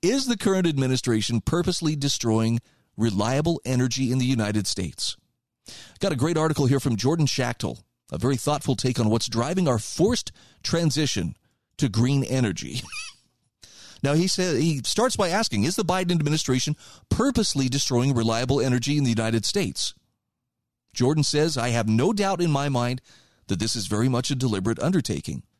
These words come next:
It's most certainly a controlled demolition, and it's causing unprecedented carnage to American economic productivity and prosperity. However,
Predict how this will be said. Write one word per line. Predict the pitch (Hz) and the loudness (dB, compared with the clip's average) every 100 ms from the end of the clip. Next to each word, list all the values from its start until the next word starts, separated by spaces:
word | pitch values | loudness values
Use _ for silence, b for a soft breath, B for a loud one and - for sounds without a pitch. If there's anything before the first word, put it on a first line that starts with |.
| _ B B | _ B B
It's | 117 123 | -2 0
most | 117 - | 0 0
certainly | 247 208 185 | -2 0 0
a | 156 | 0
controlled | 147 120 151 165 | 0 0 0 2
demolition, | 156 160 147 123 135 151 | 2 2 2 2 2 0
and | - 117 | 0 0
it's | 110 | -2
causing | - 135 135 143 | -2 -2 0 0
unprecedented | 123 113 - 220 - 143 120 110 | 0 0 -2 -2 -2 -2 0 -2
carnage | - 110 95 147 - b b b | -2 -2 0 -2 -6 b b b
to | - 95 | -2 2
American | 95 117 127 120 | 2 2 0 -2
economic | 117 104 135 151 | 0 0 -2 -2
productivity | 160 156 156 127 113 120 - b b | -2 -2 -2 -2 0 -2 -6 b b
and | 120 123 135 | -4 -2 -2
prosperity. | 127 120 - 135 92 80 - _ B B - | -2 -2 0 0 0 -6 -14 _ B B -2
However, | 113 170 180 180 | 2 2 2 -2